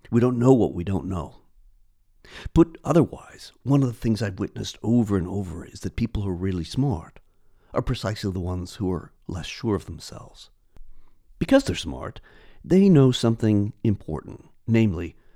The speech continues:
that they can't possibly be right about everything. And that's the best way to avoid becoming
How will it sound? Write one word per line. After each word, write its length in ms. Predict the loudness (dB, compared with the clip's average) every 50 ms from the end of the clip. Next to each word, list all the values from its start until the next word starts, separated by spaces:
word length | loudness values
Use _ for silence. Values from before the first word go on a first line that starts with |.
| _ _ -4
that 140 | -2 -2 -2
they 100 | -2 -4
can't 380 | -4 -2 -2 -2 -2 -2 -4
possibly 560 | -4 -2 -2 -2 -2 -2 -8 -8 -8 -6 -8 -8
be 180 | -8 -6 -8
right 380 | -8 -8 -8 -10 -10 -12 -14 -18
about 260 | -16 -12 -12 -12 -10
everything. 520 | -12 -14 -16 -16 -18 -18 -20 -20 -20 -20 -20 _ _ _ _ _ _ _ _ _ _ -4 2
And 140 | 4 6 6
that's 220 | 4 2 -2 -6
the 80 | -8 -8
best 360 | -6 -6 -6 -6 -6 -6 -6
way 120 | -6 -6
to 140 | -4 -6 -8
avoid 340 | -6 -6 -4 -4 -4 -4 -4
becoming 360 | -8 -8 -6 -6 -6 -6 -6